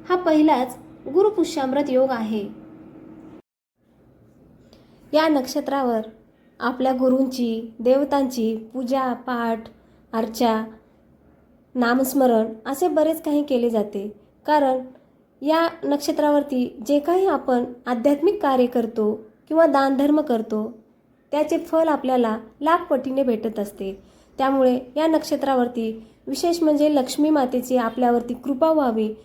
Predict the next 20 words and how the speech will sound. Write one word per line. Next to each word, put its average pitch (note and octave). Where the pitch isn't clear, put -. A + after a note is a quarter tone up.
म्हणून B3+
बरेच C#4
जण B3
लक्ष्मी C4+
मातेची C4+
सेवा B3+
करतात. G#3+
या E4+
नक्षत्रावर C4+
केलेले C4+
पूजा, B3
पाठ, A#3+
दानधर्म C4
याला D#4+
अनन्यसाधारण D4+
महत्त्व B3+
आहे. G#3+
तसेच C#4
या E4+
नक्षत्रावरती D4+